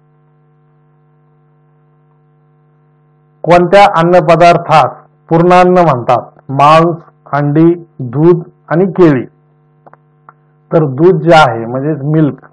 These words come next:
तर दुधाला पूर्ण अन्न असं मानलं जातं. त्यामध्ये सगळ्या प्रकारचे जे काही आवश्यक ज्या काही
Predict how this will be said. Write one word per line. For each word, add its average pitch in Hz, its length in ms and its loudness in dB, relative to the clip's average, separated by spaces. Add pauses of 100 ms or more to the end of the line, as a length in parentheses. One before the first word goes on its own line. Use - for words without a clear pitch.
(280)
तर 147 100 -6
दुधाला 151 560 0
पूर्ण 160 320 -6
अन्न 151 240 -2
असं 143 300 -4
मानलं 127 280 -6
जातं. 123 300 -6 (1120)
त्यामध्ये 147 460 0 (880)
सगळ्या 151 340 0
प्रकारचे 151 680 -2
जे 156 140 -6
काही 160 320 -2 (1400)
आवश्यक 156 460 -2
ज्या 156 220 -2
काही 160 300 -2